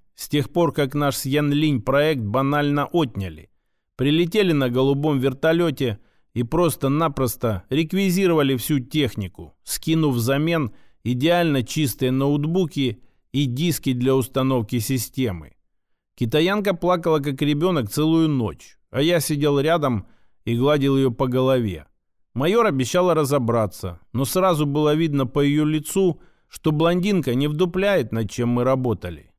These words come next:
а объяснять ей досконально не было настроения. Оно тогда рухнуло совсем в бездну. Да и что толку, если проекту присвоена степень гостайны? Ожидать, что после такого вновь эти люди прилетят,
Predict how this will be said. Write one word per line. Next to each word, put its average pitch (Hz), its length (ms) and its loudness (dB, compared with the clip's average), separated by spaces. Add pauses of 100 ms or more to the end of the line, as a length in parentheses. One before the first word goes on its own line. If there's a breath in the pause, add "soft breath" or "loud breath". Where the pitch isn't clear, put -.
(160)
а 135 160 0
объяснять 147 600 0
ей 143 140 0
досконально 147 920 -2 (460)
не 135 160 2
было 131 220 2
настроения. 127 920 0 (360)
Оно 196 320 2
тогда 147 400 2
рухнуло 143 500 2
совсем 143 640 -2
в 92 140 -8
бездну. 101 640 -2 (400)
Да 127 80 -2
и 151 80 2
что 208 180 0
толку, 180 400 0
если 131 240 0
проекту 139 520 0
присвоена 131 600 0
степень 135 520 -2
гостайны? 95 720 -4 (300)
Ожидать, 156 420 0
что - 160 -2
после 143 320 -2
такого 147 500 0
вновь 143 400 0
эти 139 280 -2
люди 139 320 0
прилетят, 139 840 -2